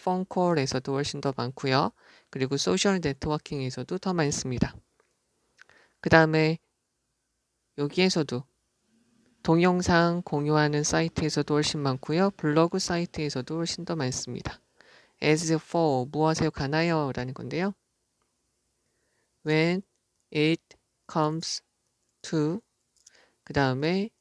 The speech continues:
as to, as for, 또 한 가지가 concerning, 그 다음에 regarding, con-,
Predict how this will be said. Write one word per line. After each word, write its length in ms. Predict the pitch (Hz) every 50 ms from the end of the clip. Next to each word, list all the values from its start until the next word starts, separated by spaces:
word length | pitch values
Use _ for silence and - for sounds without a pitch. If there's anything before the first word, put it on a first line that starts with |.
| _ -
as 680 | 135 127 131 131 - - 135 135 139 151 170 190 220 - _ _ _ _ _ _
to, 480 | - - 160 147 143 147 160 185 220 262 - _ _ _ _ _ _ _ -
as 640 | 139 131 135 - - - 143 143 147 160 180 196 226 - _ _ _ _ _ _ _ _ _ _ _ _ _ _
for, 380 | - - 156 156 160 170 185 220 - _ _ _ _ _ _ _ _ _ _
또 100 | - 165
한 200 | 165 165 165 160
가지가 640 | 156 147 131 135 131 127 135 135 147 165 180 190 226 - _ _ _ _ _ _ _ _ _ _ _ _ _ _ _ _ _ _ _ _ _ _ _ _ _ _ _ _ _ _ _ _ _ _ _ _ -
concerning, 800 | 185 170 165 170 - 170 165 160 160 160 160 165 170 170 180 - _ _ _ _ _ _ _ _ _ _ _ _ _ - _ _
그 120 | _ - 139
다음에 680 | 135 135 131 127 131 139 151 170 175 180 185 196 208 - _ _ _ _ _ _
regarding, 920 | 143 135 143 139 - 156 160 160 156 156 - 160 160 160 160 160 165 175 170 _ _ _ _ _ _ _ _ _ _ _ _ _ _ _ _ _ _ _ _ _ _ _ _ _ _ _ _ _ _ _ _ _ _ _ _ -
con-, 300 | - 175 170 175 175 170